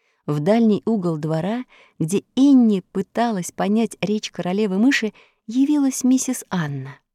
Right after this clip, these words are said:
Она не обладала бесстрашием своих дочерей и, испустив пронзительный вопль,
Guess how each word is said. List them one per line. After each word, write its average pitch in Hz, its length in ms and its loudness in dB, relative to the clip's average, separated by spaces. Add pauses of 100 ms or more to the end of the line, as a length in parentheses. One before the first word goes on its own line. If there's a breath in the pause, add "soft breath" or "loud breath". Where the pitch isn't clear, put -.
(680)
Она 147 260 -2
не 294 160 2
обладала 392 560 0
бесстрашием 143 720 -6
своих 151 400 -4
дочерей 254 560 -2 (480 soft breath)
и, 320 200 2
испустив 320 920 0
пронзительный 202 800 2
вопль, 240 400 2